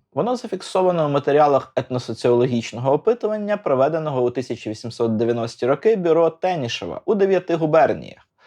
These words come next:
Владимирській, Вологодській, Казанській, Новгородській, Орловській, Пензенській, Псковській, Тульській, Ярославській. Згадується у судових матеріалах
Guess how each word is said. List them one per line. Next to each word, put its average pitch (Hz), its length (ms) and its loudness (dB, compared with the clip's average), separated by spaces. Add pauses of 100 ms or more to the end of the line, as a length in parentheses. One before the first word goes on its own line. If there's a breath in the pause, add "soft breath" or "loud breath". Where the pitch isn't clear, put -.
(240 soft breath)
Владимирській, 185 920 2
Вологодській, 143 1040 2
Казанській, 139 760 0
Новгородській, 113 720 0
Орловській, 123 480 2
Пензенській, 156 680 -2
Псковській, 120 680 -2
Тульській, 127 560 -2
Ярославській. - 720 -2 (680 soft breath)
Згадується 214 720 2
у - 160 -4
судових 208 460 2
матеріалах 147 680 2